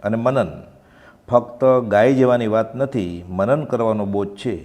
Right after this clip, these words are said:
પૂજ્ય બ્રહ્મચારીજીએ એક વેળા બોધમાં કહેલ કે માત્ર રાગોડા કાઢી ગાવાની વાત નથી, ઉપયોગમાં લેવા અર્થે બોધ છે. બીજું યમ નિયમનો પાઠ, ત્રીજું ક્ષમાપનાનો પાઠ,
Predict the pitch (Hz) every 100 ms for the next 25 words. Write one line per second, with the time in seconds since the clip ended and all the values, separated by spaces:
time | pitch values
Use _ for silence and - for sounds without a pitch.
0 | - - _ _ _ _ _ _ 117 107
1 | 123 110 110 123 120 127 123 127 127 127
2 | 127 110 143 131 127 120 110 110 107 110
3 | 101 123 139 101 87 85 - 92 95 107
4 | 104 117 117 90 92 104 143 143 127 113
5 | 98 95 104 110 104 98 101 117 131 104
6 | 80 78 - _ - 110 - 139 147 143
7 | 123 110 107 98 87 - 95 87 87 87
8 | - 107 92 - _ _ _ _ _ _
9 | _ _ 104 110 107 127 131 113 113 127
10 | 135 123 120 117 98 - 82 78 - -
11 | _ _ _ _ _ _ _ _ _ 110
12 | 113 123 131 131 - 110 123 135 123 123
13 | 104 110 85 80